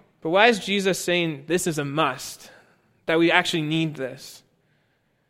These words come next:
Well, the Bible tells us we're dead in our sins, fully turned and against a holy God.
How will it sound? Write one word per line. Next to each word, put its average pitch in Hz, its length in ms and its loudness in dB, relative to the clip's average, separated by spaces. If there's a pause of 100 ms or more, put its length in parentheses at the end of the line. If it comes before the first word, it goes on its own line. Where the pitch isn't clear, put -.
(480)
Well, 160 100 -10
the 160 100 0
Bible 180 180 4
tells 175 320 -2
us 143 200 -6
we're 151 100 -6
dead 156 240 2
in 156 100 -6
our 135 120 -8
sins, 139 600 -8 (680)
fully 214 300 6
turned 196 420 0 (140)
and 156 180 -4
against 165 540 -4 (320)
a 147 60 -8
holy 151 680 -4 (140)
God. 143 460 -8